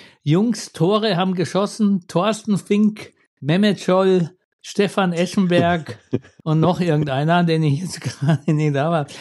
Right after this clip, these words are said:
Speaker 1: Das war ein Wahnsinnsspiel. Paulo Sergio,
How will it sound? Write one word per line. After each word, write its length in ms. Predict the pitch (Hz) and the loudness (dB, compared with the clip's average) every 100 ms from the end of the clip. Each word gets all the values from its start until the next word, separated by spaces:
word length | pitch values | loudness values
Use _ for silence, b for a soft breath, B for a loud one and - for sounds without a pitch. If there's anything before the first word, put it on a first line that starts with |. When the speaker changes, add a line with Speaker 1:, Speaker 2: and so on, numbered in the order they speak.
| B B | B B
Speaker 1:
Das 160 | 135 160 | -4 0
war 180 | 156 | 0
ein 80 | 160 | 0
Wahnsinnsspiel. 800 | 135 160 185 175 147 - 185 190 | 0 0 2 0 0 -2 -2 0
Paulo 380 | - 170 226 196 | 0 0 2 2
Sergio, 640 | 170 202 214 165 165 233 | 2 0 0 0 0 -2